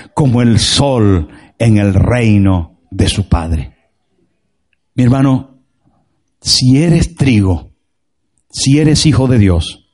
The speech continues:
tu futuro es glorioso. ¿Sabes dónde vas a terminar? En los brazos del Padre.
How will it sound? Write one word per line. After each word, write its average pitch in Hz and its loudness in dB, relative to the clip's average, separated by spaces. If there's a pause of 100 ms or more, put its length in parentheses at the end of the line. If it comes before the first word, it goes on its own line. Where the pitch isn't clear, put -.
(560)
tu 127 0
futuro 117 0
es 92 2
glorioso. 95 0 (880)
¿Sabes 156 0
dónde 160 0
vas 156 0
a 147 -4
terminar? 143 0 (1800)
En 107 0
los 98 0
brazos 117 0
del 101 0
Padre. 82 0